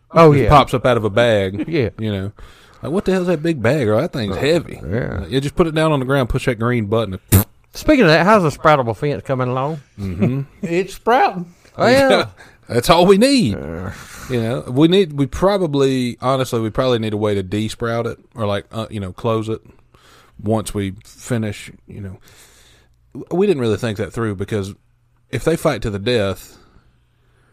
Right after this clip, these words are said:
Speaker 2: and we have a part of, like, keeping them there, we're probably gonna be
Speaker 1: Liable.
Speaker 2: Mm, yeah. Or, like, <laughs> uh, at least, uh, what is it when you're in a
Speaker 1: Accessory.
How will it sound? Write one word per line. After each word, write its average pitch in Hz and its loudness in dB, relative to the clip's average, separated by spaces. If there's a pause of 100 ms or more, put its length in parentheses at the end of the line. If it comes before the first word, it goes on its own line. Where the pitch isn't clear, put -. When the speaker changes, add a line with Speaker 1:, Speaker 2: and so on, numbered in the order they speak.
(400)
Speaker 2:
and 101 -6
we 113 0
have 113 -2
a 95 -6
part 113 -2
of, 98 -4
like, 95 -10 (220)
keeping 123 -4
them 117 -4
there, 120 -4 (540)
we're 120 -4
probably 123 2
gonna 104 -2
be 95 -4 (300)
Speaker 1:
Liable. 110 -4 (880)
Speaker 2:
Mm, 190 -6
yeah. 160 0 (400)
Or, 135 2
like, 127 2
<laughs> - -
uh, 113 -2
at 113 -6
least, 127 -4
uh, 107 -6
what 131 -2
is 127 0
it 113 -6
when 113 -6
you're 110 -2
in 98 -6
a 95 -10 (420)
Speaker 1:
Accessory. 120 -4